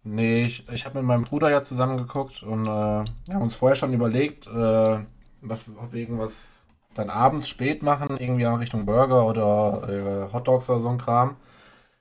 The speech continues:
Aber mein Bruder hat zu Weihnachten einen Sous-Vide-Garer bekommen.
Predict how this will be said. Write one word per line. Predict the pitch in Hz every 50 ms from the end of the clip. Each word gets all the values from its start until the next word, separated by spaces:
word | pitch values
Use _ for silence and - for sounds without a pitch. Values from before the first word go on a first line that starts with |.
| _ _ _ _
Aber | - 110 107
mein | 107 110 107
Bruder | 104 - 131 135 135 127
hat | 127 123
zu | - 110 104
Weihnachten | 113 120 131 135 135 127 - - 123
einen | 117 110
Sous-Vide-Garer | 107 117 113 117 156 - - - - 101 101 104 104 104
bekommen. | 104 107 104 - 110 107 110 139 156